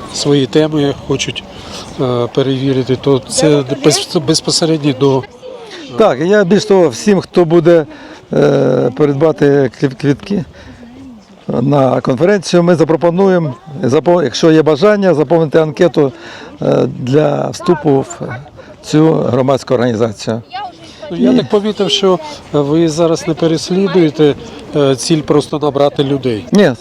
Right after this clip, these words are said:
Speaker 1: Вам дуже важливо, щоб, ну, це було
Speaker 2: Одно-, зібрати однодумців
Speaker 1: Да.
Speaker 2: і об'єднати їх. Більш того, ми не ставимо ніяких задач по, е, збору коштів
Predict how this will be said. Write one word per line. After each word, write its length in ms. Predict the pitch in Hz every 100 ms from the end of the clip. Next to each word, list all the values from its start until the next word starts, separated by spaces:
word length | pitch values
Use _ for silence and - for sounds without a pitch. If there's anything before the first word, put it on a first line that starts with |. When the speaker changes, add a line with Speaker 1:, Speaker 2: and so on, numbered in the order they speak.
| -
Speaker 1:
Вам 280 | 139 160
дуже 280 | 147 160 151
важливо, 680 | 151 147 131 165 175 160 151
щоб, 280 | - - 139 - - - - - -
ну, 260 | 151 135
це 360 | 123 - 151 143
було 560 | 127 135 135 135 135 135
Speaker 2:
Одно-, 360 | 165 208 196
зібрати 480 | 123 175 196 208 208
однодумців 600 | 185 196 175 147 - 110 87 - 135
Speaker 1:
Да. 100 | 123 113 - - -
Speaker 2:
і 240 | 143 165
об'єднати 560 | 165 175 156 156 117 120
їх. 300 | 107 98 - - - - - - -
Більш 240 | 139 202 -
того, 260 | 208 196
ми 140 | 185 190
не 140 | 180
ставимо 340 | - 196 180
ніяких 480 | 170 170 160 160 - - - -
задач 640 | - 135 143 151 175 160 -
по, 420 | - 143 147 143 127 - - - -
е, 200 | 131 131
збору 340 | 117 120 156
коштів 580 | 120 147 151 143 - 131